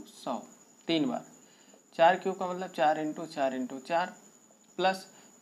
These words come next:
तीन और चार का गुणा बारह, तीन चौके बारह, बारह का एक में बारह का ही बारह, दो ज़ीरो है तो आप दो ज़ीरो लगा देंगे, बारह सौ आ जाएगा, इधर सौ plus चार, ठीक है। अब ये है एक सौ चार का whole cube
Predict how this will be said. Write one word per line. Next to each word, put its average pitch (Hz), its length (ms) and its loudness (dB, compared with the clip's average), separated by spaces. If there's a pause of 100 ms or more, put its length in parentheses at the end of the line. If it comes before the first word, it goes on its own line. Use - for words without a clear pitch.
तीन 202 200 2
और 196 120 2
चार 180 260 0
का 180 140 0
गुणा 196 240 0
बारह, 139 300 6
तीन 165 240 -4
चौके 180 260 -4
बारह, 160 400 6
बारह 151 260 6
का 170 140 2
एक 165 140 0
में 165 120 -2
बारह 147 200 2
का - 120 -4
ही 214 120 -2 (240)
बारह, 131 380 4 (200)
दो 156 240 -4
ज़ीरो 165 260 -2
है 190 100 -2
तो 196 120 -4
आप 165 100 2
दो 147 180 -4
ज़ीरो 143 180 -4
लगा 131 220 0
देंगे, 139 220 -4
बारह 135 240 4
सौ 127 140 -8
आ 127 80 0
जाएगा, 120 320 -6 (580)
इधर 160 300 -2
सौ 147 240 0 (100)
plus 208 180 0 (680)
चार, 170 320 12 (140)
ठीक 185 200 0
है। 285 100 8 (800)
अब 185 120 6
ये 196 120 10
है 202 180 4
एक 196 120 -4
सौ 190 200 -2
चार 156 340 6
का 180 160 0 (220)
whole 156 280 0
cube 135 380 -4